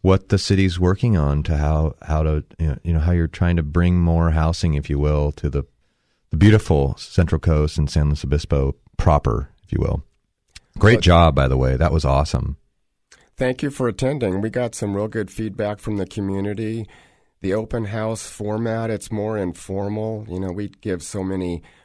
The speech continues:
Speaker 2: formal presentations. It's nice just to be able to walk around and talk to staff. And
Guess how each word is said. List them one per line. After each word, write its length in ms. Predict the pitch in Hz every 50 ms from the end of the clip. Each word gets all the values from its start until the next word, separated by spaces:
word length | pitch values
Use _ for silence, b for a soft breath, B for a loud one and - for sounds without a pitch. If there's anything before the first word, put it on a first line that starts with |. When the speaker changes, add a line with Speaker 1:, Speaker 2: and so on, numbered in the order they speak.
| b
Speaker 2:
formal 480 | _ _ - 101 104 107 104 104 101 98
presentations. 920 | 95 - - 98 95 90 95 92 85 - - 87 87 90 - - 104 92 110
It's 160 | 95 - -
nice 320 | 92 87 87 92 95 92 -
just 260 | - 98 95 - -
to 180 | 90 85 85 78 B B B B B B _
be 80 | 107
able 180 | 101 104 101 98
to 60 | 90 92
walk 360 | 92 92 95 101 98 - -
around 440 | 98 92 90 92 90 90 98 98 98
and 200 | 92 87 82 - - _ _ _
talk 300 | - 98 92 95 92 -
to 100 | - 95
staff. 680 | - - - 95 92 90 90 92 95 95 92 - -
And 220 | 92 87 87 90